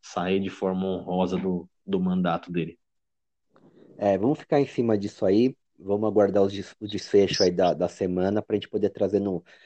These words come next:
Speaker 2: no próximo podcast as informações atualizadas de-, desse, desse assunto.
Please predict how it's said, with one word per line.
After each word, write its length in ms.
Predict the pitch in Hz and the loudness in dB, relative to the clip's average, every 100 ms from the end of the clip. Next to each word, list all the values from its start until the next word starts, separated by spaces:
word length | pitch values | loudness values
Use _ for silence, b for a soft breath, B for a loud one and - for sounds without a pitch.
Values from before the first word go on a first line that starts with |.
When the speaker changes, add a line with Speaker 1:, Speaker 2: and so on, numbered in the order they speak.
| b - | b -20
Speaker 2:
no 80 | 85 | -4
próximo 320 | 92 85 95 | -2 -2 -4
podcast 600 | - 90 - 98 92 104 | -2 -4 0 0 2 2
as 100 | 92 | 0
informações 540 | 95 101 95 95 98 | 0 -2 0 0 0
atualizadas 760 | 101 - 95 95 92 87 92 87 | -2 -2 -4 -2 0 0 0 -2
de-, 180 | 90 - | -4 -8
desse, 460 | 90 90 - 87 - - - _ _ | -10 -10 -8 -8 -6 -10 -10 _ _
desse 280 | 98 87 101 | -6 0 0
assunto. 460 | 90 - 87 - | -2 -4 -8 -8